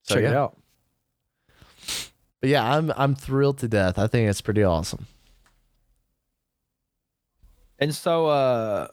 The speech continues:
Speaker 2: real quick, we talked about this a little bit last week. Uh, actually, quite a bit last week.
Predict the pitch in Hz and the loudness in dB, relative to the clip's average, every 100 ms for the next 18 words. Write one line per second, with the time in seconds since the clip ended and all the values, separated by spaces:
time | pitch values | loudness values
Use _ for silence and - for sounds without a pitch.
0 | _ 165 156 208 202 175 160 214 185 180 | _ -2 0 2 0 -2 -2 -2 0 0
1 | 185 175 175 180 - 147 156 170 147 165 | 0 -2 0 -2 0 0 0 0 2 0
2 | - 156 165 190 - _ _ _ _ - | 0 0 0 0 -10 _ _ _ _ -4
3 | 127 123 113 107 95 101 110 _ _ - | 0 2 2 0 0 -2 -6 _ _ -2
4 | 156 156 117 120 - - 143 135 117 120 | 0 0 -2 -2 -6 0 2 2 0 0
5 | 117 120 113 - | -2 -6 -12 -14